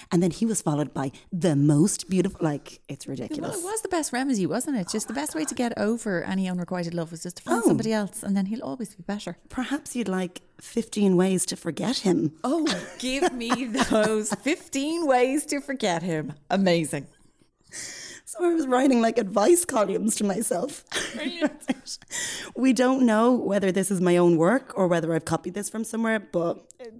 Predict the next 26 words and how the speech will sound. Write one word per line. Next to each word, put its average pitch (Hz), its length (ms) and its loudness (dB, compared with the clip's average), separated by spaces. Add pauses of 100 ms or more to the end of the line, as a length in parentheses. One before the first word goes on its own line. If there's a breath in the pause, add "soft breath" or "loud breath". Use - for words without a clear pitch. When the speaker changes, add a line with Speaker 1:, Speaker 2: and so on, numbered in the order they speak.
(800 loud breath)
Speaker 1:
who 190 120 0
knows? 151 360 -4 (720 soft breath)
It 175 120 2
was 160 120 0
obviously 156 300 2
important 151 400 0
enough 151 180 0
to - 80 -14
go 151 200 -4
in 147 60 0
the 143 60 -2
diary 143 320 -2
at 135 100 -8
the - 60 -14
time. 160 340 -4 (680 soft breath)
"Fifteen 294 400 4
ways 208 260 4
to - 120 -8
forget 165 560 0 (400)
him," 165 440 -2
and 147 140 -2
him 156 200 4
is 147 100 -2
in 135 80 -4
inverted 135 380 -6
commas. - 300 -14